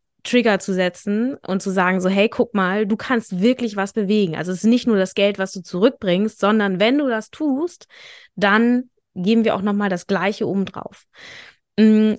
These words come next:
und das hat dazu geführt, dass, ne, jeder konnte mithelfen, weil, ja, vielleicht gibt es Menschen, die es vergessen haben, die vielleicht einen Zug erwischen mussten und deswegen die fünfzig Euro eingesteckt haben.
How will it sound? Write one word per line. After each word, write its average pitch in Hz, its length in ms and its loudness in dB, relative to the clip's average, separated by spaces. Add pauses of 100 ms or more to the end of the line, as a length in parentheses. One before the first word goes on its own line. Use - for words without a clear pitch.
und 208 140 4
das 247 160 2
hat 285 120 4
dazu 254 220 -4
geführt, 220 840 2
dass, 202 380 0
ne, 220 200 2
jeder 247 300 4
konnte 254 280 -2
mithelfen, 175 680 -2 (760)
weil, 196 560 4
ja, 180 160 2
vielleicht 196 320 2
gibt - 160 -8
es 190 140 -4
Menschen, 165 280 -2
die 220 60 0
es 277 120 2
vergessen 165 440 -4
haben, 156 300 -2
die 220 140 0
vielleicht 240 340 2
einen 277 80 2
Zug - 180 0
erwischen 226 400 0
mussten 226 400 2
und 214 160 -2
deswegen 202 320 -2
die 196 60 -6
fünfzig 196 320 -4
Euro 196 160 -2
eingesteckt 160 580 -4
haben. 170 340 -2